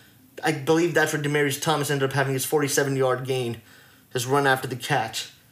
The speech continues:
They ended up driving down the be-, uh, field,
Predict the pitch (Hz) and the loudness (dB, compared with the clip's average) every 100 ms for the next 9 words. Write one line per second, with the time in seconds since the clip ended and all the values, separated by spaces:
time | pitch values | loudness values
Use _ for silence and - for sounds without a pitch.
0 | _ _ - _ _ _ _ _ _ _ | _ _ -20 _ _ _ _ _ _ _
1 | _ _ _ _ _ _ - 151 165 151 | _ _ _ _ _ _ 0 2 4 2
2 | 135 147 147 160 185 180 180 165 147 143 | 2 2 4 4 4 4 4 2 2 0
3 | - 151 - 147 127 139 | 0 -4 -2 0 0 -2